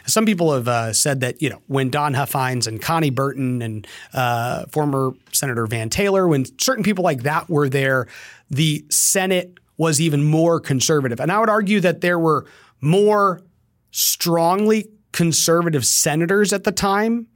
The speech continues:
at that time, 'cause you had Brandon, uh, the Brandon Creighton, Lois Kolkhorst, and Paul Bettencourt, other conservatives that are still there, B-, Senator Bob Hall, they're still there. But there were even more conservative lawmakers there as well who were pushing everybody to the right.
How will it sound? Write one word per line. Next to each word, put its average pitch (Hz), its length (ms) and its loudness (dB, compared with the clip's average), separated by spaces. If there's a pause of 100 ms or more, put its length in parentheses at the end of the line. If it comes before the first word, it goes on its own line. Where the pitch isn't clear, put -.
(160)
at 170 140 0
that 196 160 -2
time, 214 160 0
'cause 190 120 0
you 170 100 2
had 160 100 0
Brandon, 165 340 0
uh, 151 80 -2
the 156 100 -2
Brandon 185 300 0
Creighton, 185 260 -2
Lois 175 220 0
Kolkhorst, 180 480 0
and 135 100 0
Paul 185 160 2
Bettencourt, 175 420 0
other 190 180 2
conservatives 175 480 0
that 160 60 2
are 156 40 2
still 170 160 0
there, 160 140 2
B-, 135 200 -6
Senator 208 360 2
Bob 170 300 2
Hall, 165 280 4 (320)
they're 233 160 2
still 233 300 2
there. 127 260 -8 (280)
But 170 160 -2
there 214 180 4
were 202 240 2
even 165 340 2
more 220 540 2 (240)
conservative 180 520 2
lawmakers 165 540 2
there 143 160 0
as 143 180 0
well 127 440 0
who 104 100 -2
were 147 160 0
pushing 170 480 -2
everybody 135 400 -2
to 120 60 -4
the 117 100 -4
right. 117 260 -2